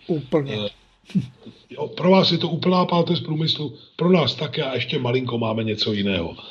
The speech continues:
Speaker 2: A ve chvíli, kdy se seběhnou dvě věci, tedy odbytová krize, která potrvá roky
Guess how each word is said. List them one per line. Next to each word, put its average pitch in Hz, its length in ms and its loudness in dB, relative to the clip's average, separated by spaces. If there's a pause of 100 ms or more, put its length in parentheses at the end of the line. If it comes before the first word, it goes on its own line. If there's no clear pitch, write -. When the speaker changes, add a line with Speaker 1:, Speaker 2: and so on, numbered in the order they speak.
(500)
Speaker 2:
A 95 280 6
ve 113 140 4
chvíli, 196 320 8
kdy 165 460 6
se - 180 0
seběhnou 160 540 4
dvě 151 180 0
věci, 135 480 -4 (440)
tedy 117 420 0 (180)
odbytová 165 640 6
krize, 131 300 -2
která 127 220 -2
potrvá 135 380 -2
roky 135 500 0